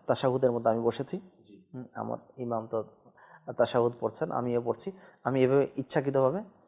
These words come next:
Speaker 1: এভাবে করছি, হুম,
Speaker 2: জি।
Speaker 1: তো এটার দ্বারা তো মাকরুহে তাহরিমি হয়ে যাবে, নামাজ আমাকে আবার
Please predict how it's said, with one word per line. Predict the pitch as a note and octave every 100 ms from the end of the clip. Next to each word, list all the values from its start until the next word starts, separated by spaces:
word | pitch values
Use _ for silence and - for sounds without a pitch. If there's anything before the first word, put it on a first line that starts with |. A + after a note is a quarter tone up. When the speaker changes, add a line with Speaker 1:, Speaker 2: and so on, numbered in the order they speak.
| _ _
Speaker 1:
এভাবে | C3+ C3 B2
করছি, | - - - A#2 _ _
হুম, | G#3 C4+
Speaker 2:
জি। | - _ _ _ - F#3+ _ -
Speaker 1:
তো | -
এটার | C#3 C3+ D3
দ্বারা | C3 B2 A#2 A#2 - -
তো | - - -
মাকরুহে | A2 - A2+ G#2+
তাহরিমি | G#2+ G2+ - B2+ A2+
হয়ে | G#2+
যাবে, | G2+ B2+ - _ _ B2
নামাজ | A2 A2 A#2 A#2 -
আমাকে | G#2 G#2+ -
আবার | A#2+ F#3+